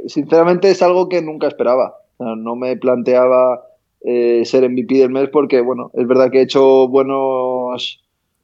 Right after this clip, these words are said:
buenos partidos, eh, otras temporadas, el año que me lesioné estaba jugando muy bien, pero bueno, siempre aparece algún animal que,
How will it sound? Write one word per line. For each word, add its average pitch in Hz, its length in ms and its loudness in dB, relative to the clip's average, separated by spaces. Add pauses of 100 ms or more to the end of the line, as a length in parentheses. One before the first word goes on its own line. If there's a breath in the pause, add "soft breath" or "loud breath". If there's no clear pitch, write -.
(180)
buenos 135 560 0
partidos, 156 800 2
eh, 123 160 -6
otras 131 320 -4
temporadas, 143 440 2
el 135 80 -2
año 139 200 -4
que 139 60 -6
me 139 100 -8
lesioné 139 280 -8
estaba 135 200 -2
jugando 135 240 -8
muy 135 160 -20
bien, 160 280 -4
pero 123 200 -6
bueno, 123 240 -10
siempre 123 280 -6
aparece 131 360 0
algún 131 520 -2
animal 135 480 0
que, 120 440 0